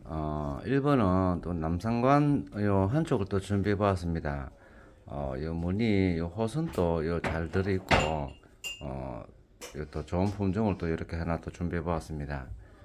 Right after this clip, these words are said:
어, 난초는 아주 건강합니다. 우리 소장관님이 요 직접 배양하시던 걸 또 한초 구매해가지고 또 이렇게 올려봅니다. 남상관 한초 사이즈는 십일에 일 점 영,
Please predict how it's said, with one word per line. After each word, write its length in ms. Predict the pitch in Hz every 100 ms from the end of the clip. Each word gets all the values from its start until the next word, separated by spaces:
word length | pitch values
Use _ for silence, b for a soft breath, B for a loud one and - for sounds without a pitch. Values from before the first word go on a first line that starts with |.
| B B B B -
어, 160 | 69
난초는 380 | 73 107 143 104
아주 320 | 92 - -
건강합니다. 640 | 127 117 120 117 104 98 87
우리 120 | 85
소장관님이 1000 | 90 104 107 113 123 110 87 87 87 80
요 140 | 80
직접 480 | - 92 - 107 101
배양하시던 640 | 95 98 104 92 107 101 85
걸 480 | 78 80 80 69 - B B B -
또 100 | -
한초 540 | 76 90 87 82 76 -
구매해가지고 720 | 73 78 82 76 85 80 71
또 80 | 73
이렇게 240 | 71 -
올려봅니다. 760 | 69 82 78 73 76 73 - - B B B B B B
남상관 440 | 90 92 120 135 143
한초 420 | 160 113 76 - B B B B
사이즈는 840 | - 127 160 156 143 123 165 190 -
십일에 580 | - - 175 180 196 220
일 180 | 127
점 320 | 135 131 123 113
영, 260 | 87 76